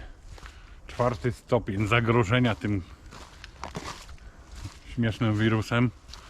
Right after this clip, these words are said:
No ja w niego oczywiście tam d-, nie do końca wierzę. Jest jakiś wirus grypowy, ale oni tworzą taką panikę,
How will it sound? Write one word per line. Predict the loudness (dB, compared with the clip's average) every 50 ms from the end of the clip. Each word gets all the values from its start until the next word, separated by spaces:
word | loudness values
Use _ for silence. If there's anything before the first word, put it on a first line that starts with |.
| -18 -18 -18 -20 -20 -20 -20 -20 -16 -10 -4
No | -2 2 4 6 6
ja | 6 6 6 6 4 4 4 2 2
w | 2
niego | 2 0 2 2 2 2 2
oczywiście | 0 0 -2 -2 -2 0 0 0 -2 -4 -6 -4 -2 -4 -4 -6 -8 -16 -20 -20 -16 -10 -8
tam | -6 -6 -4 -4 -6 -6 -8 -8 -6 -6 -6 -8 -8
d-, | -6 -4 0 0 2
nie | 4 4 4 4 4 4
do | 4 2 0
końca | 0 0 2 2 2 2 0 0 0
wierzę. | 0 0 0 0 0 -2 -2 -4 -6 -10 -12 -14 -14 -6 -2
Jest | 0 0 2 2
jakiś | 0 0 0 -2 -2 -2 0
wirus | 2 4 4 4 4 2 0 0
grypowy, | 0 0 -2 -2 -2 0 2 2 2 2 2 0 -2 -2
ale | -2 -4 -4 -4 -4 -4 -6 -6 -8 -10 -12 -12 -14 -14 -14 -16 -16 -16 -14 -14 -14 -16 -14 -14 -14 -14 -12 -12 -14 -14 -14 -14 -14 -10 -6
oni | -2 -2 0 -2 -2
tworzą | -2 0 0 0 2 2 2 2
taką | 2 0 0 2 0 0 2
panikę, | 2 2 2 4 4 2 2 2 0 2 2 2 0